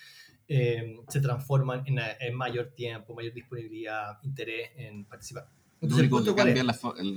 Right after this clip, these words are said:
Speaker 2: lo único que cambia es si una sociedad es más equitativa que otra o no, es más justa.
Speaker 1: Claro,
Speaker 2: No.
Speaker 1: sí, sí, sin duda, sin duda. Eh,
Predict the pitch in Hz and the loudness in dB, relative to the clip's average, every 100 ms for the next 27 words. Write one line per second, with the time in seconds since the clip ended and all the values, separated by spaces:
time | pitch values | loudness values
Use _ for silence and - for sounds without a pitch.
0 | 98 107 120 123 117 117 120 117 113 107 | -2 2 4 4 4 4 2 2 0 0
1 | 117 117 113 113 110 110 107 - 101 101 | 0 0 4 4 4 2 0 -2 -4 -2
2 | 113 104 110 104 107 143 82 82 82 92 | 0 0 -2 -4 -4 -4 -6 -8 -12 -14
3 | 92 - - - - 190 143 - - - | -14 -14 -14 -8 2 4 4 2 -8 -18
4 | - - 170 135 - - - - - 214 | -10 2 4 4 0 -10 -18 -20 -2 4
5 | 151 - 151 160 131 - - - 143 135 | 4 4 4 4 4 0 -6 -2 2 2
6 | - - - - - - - _ - 147 | 2 -6 -14 -20 -20 -20 -20 _ 0 6
7 | 123 120 113 110 107 | 8 6 4 -2 -6